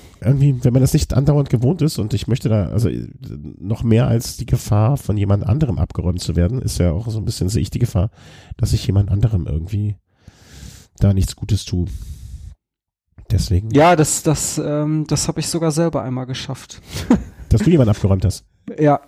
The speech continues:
Speaker 2: Ähm, das war in Berlin.
Speaker 1: Okay.
Speaker 2: Ähm, das war total heftig. Also da war irgendwie,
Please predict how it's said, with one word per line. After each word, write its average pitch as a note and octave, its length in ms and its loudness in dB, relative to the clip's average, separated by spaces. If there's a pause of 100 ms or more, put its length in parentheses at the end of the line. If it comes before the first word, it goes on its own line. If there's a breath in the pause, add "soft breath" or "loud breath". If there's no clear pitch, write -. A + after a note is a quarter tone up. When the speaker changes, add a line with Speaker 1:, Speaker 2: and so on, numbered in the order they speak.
(580 loud breath)
Speaker 2:
Ähm, C#3+ 440 0
das - 180 -6
war D3+ 160 2
in D#3+ 100 0
Berlin. D#3 420 -4 (880)
Speaker 1:
Okay. - 120 -18 (220)
Speaker 2:
Ähm, E3+ 240 0 (1000)
das - 360 -2
war D3+ 120 -2
total E3+ 460 -6
heftig. - 480 -8
Also D#3+ 180 -2
da D#3 200 -4
war E3 240 2
irgendwie, E3 500 -2